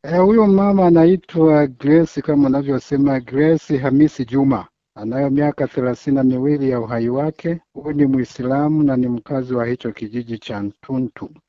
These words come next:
Aligundulika akiwa amejinyonga ndani ya nyumba yake kwa kutumia mtandio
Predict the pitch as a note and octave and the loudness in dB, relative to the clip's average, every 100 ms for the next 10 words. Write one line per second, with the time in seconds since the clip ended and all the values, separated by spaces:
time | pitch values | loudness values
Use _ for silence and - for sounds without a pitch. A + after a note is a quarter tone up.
0 | _ _ _ B2+ C3+ B2+ C#3+ C#3+ D3+ F3 | _ _ _ -8 -6 -4 -2 0 2 2
1 | E3+ C#3 - D#3 C#3+ C3 B2+ B2 D3 D#3 | 2 -2 -2 -4 -4 -6 -6 -4 -2 0
2 | D#3 C#3+ C3 C3 C#3 C3 A#2 A2+ A2 A#2 | 0 -2 -2 -2 -2 -2 -4 -6 -6 -6
3 | C3+ D3 - A#2 G3+ _ _ - B2 - | -4 -4 -6 -12 -12 _ _ -12 -10 -8
4 | B2+ C#3 C3 D3 D#3 C3+ A#2 C#3 A#2+ B2+ | -6 -2 4 6 6 4 0 -2 -2 2
5 | D3 C#3 A2 | 4 4 2